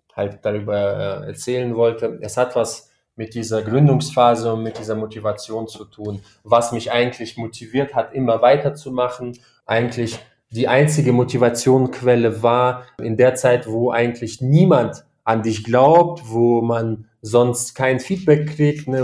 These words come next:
wo auch die Klamotten nicht verkauft werden, sag ich mal, ne, da immer weiterzumachen, sich weiterzuentwickeln und an der Sache festzuhalten, war halt bei mir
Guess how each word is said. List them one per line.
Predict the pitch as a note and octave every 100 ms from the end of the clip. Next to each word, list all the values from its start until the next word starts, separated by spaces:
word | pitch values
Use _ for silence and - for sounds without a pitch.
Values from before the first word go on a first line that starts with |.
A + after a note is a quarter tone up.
| A2+
wo | A#2
auch | B2 A#2+
die | A#2+ A#2
Klamotten | B2+ B2 F3+ F3+
nicht | E3 D#3
verkauft | D3+ D#3 D3 C#3+ -
werden, | C#3+ C3+ C3+
sag | B2+ B2
ich | A#2+
mal, | B2+ A#2+ A#2+
ne, | C3 D#3+ -
da | A#2+
immer | A#2+ E3+ D#3+ D3+
weiterzumachen, | C3+ D3+ D3+ D3+ - C#3 C3+ - -
sich | A2+
weiterzuentwickeln | C3 C3+ D3 C#3+ C3+ B2 - C#3 D3+ C#3 B2+
und | A#2 A2
an | A#2 A2+
der | A#2
Sache | - C#3 - B2
festzuhalten, | C#3+ D3+ - A#2 A2+ A#2+ - D3 _ _ _ _ _
war | G#2 B2 C#3
halt | C3+ C3 - -
bei | A2+
mir | A2+ B2+ C#3 D3+ D#3 D3+